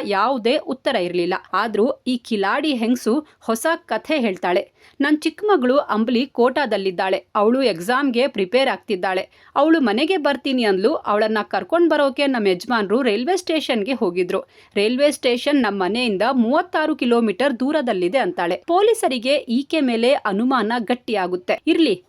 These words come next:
ಈಗ್ಲೇ ರಿಯಾಕ್ಟ್ ಮಾಡೋದು ಬೇಡ" ಅಂತ ಇವಳ ಮೇಲೆ ಒಂದು ಕಣ್ಣಿಟ್ಟಿರ್ತಾರೆ. ಗಂಡನ ಮೊಬೈಲ್ ನಂಬರ್ ಈಸ್ಕೊಂಡು ಸಿ ಡಿ ಆರ್ ತೆಗೆಸ್ತಾರೆ. ಅವನು ಯಾರ್ಯಾರ ಜೊತೆ ಕಾಂಟ್ಯಾಕ್ಟ್ ನಲ್ಲಿದ್ದ, ಅವನು ಎಲ್ಲೆಲ್ಲಿ ಹೋಗ್ತಿದ್ದ, ಇದೆಲ್ಲದ್ರ ಬಗ್ಗೆ ತನಿಖೆ ಮಾಡ್ತಿರುವಾಗ ಪೊಲೀಸರಿಗೆ ಮತ್ತೊಂದು ಕ್ಲೂ ಸಿಗುತ್ತೆ.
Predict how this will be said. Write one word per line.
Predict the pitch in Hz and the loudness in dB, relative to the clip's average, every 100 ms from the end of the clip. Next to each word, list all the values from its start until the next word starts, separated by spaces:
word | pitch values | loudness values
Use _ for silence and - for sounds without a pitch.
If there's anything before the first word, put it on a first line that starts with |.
| - | -4
ಈಗ್ಲೇ | 233 262 285 285 | -2 0 2 2
ರಿಯಾಕ್ಟ್ | 202 254 - 285 | 2 0 0 0
ಮಾಡೋದು | 247 233 226 233 | 2 2 2 0
ಬೇಡ" | 190 226 220 | 0 2 0
ಅಂತ | 196 185 240 - | -2 -2 -4 0
ಇವಳ | 302 403 | 2 4
ಮೇಲೆ | 320 247 302 | 4 2 2
ಒಂದು | 233 233 | 0 0
ಕಣ್ಣಿಟ್ಟಿರ್ತಾರೆ. | 233 233 247 - 180 196 - - _ _ _ 208 | 0 -2 -2 -4 -6 -2 -2 -4 _ _ _ -2
ಗಂಡನ | 226 262 233 220 | 0 0 0 0
ಮೊಬೈಲ್ | 202 180 233 269 | 0 2 2 0
ನಂಬರ್ | 226 220 226 | 0 0 -2
ಈಸ್ಕೊಂಡು | 208 233 - 196 190 285 - | -2 -4 -2 0 2 0 -2
ಸಿ | - 302 | -2 0
ಡಿ | 320 269 | 0 0
ಆರ್ | 202 233 | -2 -2
ತೆಗೆಸ್ತಾರೆ. | 196 180 - 185 175 - - | -2 -4 -4 -4 -4 -4 -2
ಅವನು | 277 262 269 | 2 2 0
ಯಾರ್ಯಾರ | 220 208 233 254 247 | -2 -2 0 -2 -2
ಜೊತೆ | 220 202 247 | -2 -2 -2
ಕಾಂಟ್ಯಾಕ್ಟ್ | 254 202 226 233 233 233 | 0 0 0 0 -2 -2
ನಲ್ಲಿದ್ದ, | 190 185 180 208 - - | 0 0 0 -2 -4 -2
ಅವನು | 277 349 | 2 4
ಎಲ್ಲೆಲ್ಲಿ | 262 247 320 294 | 2 2 2 0
ಹೋಗ್ತಿದ್ದ, | 233 202 - 196 196 - 285 | -2 -2 -2 -4 -2 -4 -4
ಇದೆಲ್ಲದ್ರ | 247 262 339 415 294 | -2 2 2 2 0
ಬಗ್ಗೆ | 214 185 254 | -2 -2 -2
ತನಿಖೆ | 269 190 214 233 240 | -2 -2 -2 -2 0
ಮಾಡ್ತಿರುವಾಗ | 196 190 196 180 175 180 254 359 | 0 -2 -2 0 0 0 -2 0
ಪೊಲೀಸರಿಗೆ | 311 370 440 427 320 262 240 | 2 4 4 2 0 2 0
ಮತ್ತೊಂದು | 359 208 226 - 311 320 | -2 -2 -2 0 2 2
ಕ್ಲೂ | 311 - 311 | 0 0 2
ಸಿಗುತ್ತೆ. | 320 214 175 - | 2 0 -6 -2